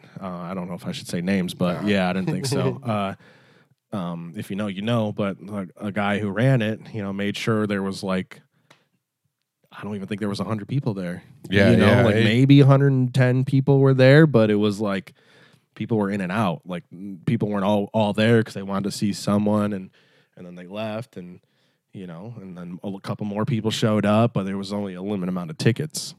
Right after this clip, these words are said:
Speaker 1: So
Speaker 2: Yeah.
Speaker 1: it didn't even matter <laughs> if
Speaker 2: So
Speaker 1: they're
Speaker 2: what
Speaker 1: all were there.
Speaker 2: what if that becomes, like, the norm? Like, to go,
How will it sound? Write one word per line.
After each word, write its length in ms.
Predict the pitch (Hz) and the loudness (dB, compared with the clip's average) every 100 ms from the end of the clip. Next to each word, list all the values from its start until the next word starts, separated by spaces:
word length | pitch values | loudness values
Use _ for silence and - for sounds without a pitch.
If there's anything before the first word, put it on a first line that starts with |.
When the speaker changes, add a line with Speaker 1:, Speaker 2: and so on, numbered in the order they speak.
| _ | _
Speaker 1:
So 140 | - | -2
Speaker 2:
Yeah. 180 | 95 90 | 2 4
Speaker 1:
it 40 | 90 | 4
didn't 140 | 117 117 | 4 4
even 220 | 101 92 | 2 -4
matter 440 | 110 123 117 92 - _ | -2 -2 -2 -6 -14 _
<laughs> 120 | - | -4
if 240 | 143 151 | 2 4
Speaker 2:
So 60 | 127 | 6
Speaker 1:
they're 100 | 127 | 8
Speaker 2:
what 80 | 120 | 8
Speaker 1:
all 180 | 113 107 | 6 4
were 80 | |
there. 300 | 101 98 95 - _ | 0 -2 -6 -14 _
Speaker 2:
what 180 | - 123 | -4 0
if 120 | 151 | 0
that 180 | 135 123 | 0 0
becomes, 420 | 104 - 107 101 | -2 -2 -2 -2
like, 220 | 107 98 - | -4 -4 -4
the 80 | 92 | -2
norm? 320 | 98 98 95 | 0 0 0
Like, 180 | 92 - | -4 -6
to 80 | |
go, 220 | 85 98 | -2 0